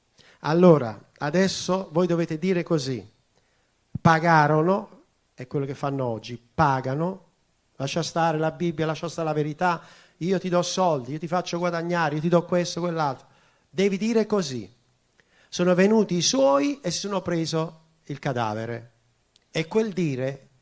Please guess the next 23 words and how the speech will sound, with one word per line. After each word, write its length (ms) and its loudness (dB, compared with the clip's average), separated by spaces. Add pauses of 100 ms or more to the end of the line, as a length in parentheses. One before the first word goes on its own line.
(120)
è 120 -14
stato, 760 -6 (800)
fino 240 -8
ad 80 -4
oggi, 440 -12 (440)
così 540 -10 (120)
dicono 360 -10
che 80 -12
è 40 -10
successo. 720 -14 (580)
Le 200 -4
menzogne 800 -6 (260)
hanno 220 -6
le 120 -4
gambe 340 -2
lunghe 560 -4
molte 300 -12
volte, 420 -12 (240)
a 120 -12
parte 360 -4
le 80 -8
gambe 340 -8
corte. 520 -16